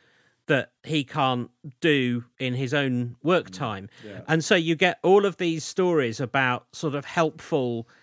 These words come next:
Speaker 1: entities. And yet when you peel back the layers of it, the actual stories of people who believe that they have encountered these things for real,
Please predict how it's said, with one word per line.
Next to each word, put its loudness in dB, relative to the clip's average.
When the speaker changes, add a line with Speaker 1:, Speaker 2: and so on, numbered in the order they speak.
Speaker 1:
entities. -2
And 4
yet 4
when 6
you 2
peel 4
back 0
the 2
layers 2
of 0
it, -4
the 0
actual 2
stories -2
of -10
people -6
who -2
believe 4
that -6
they 0
have -6
encountered -2
these -4
things -4
for -2
real, 2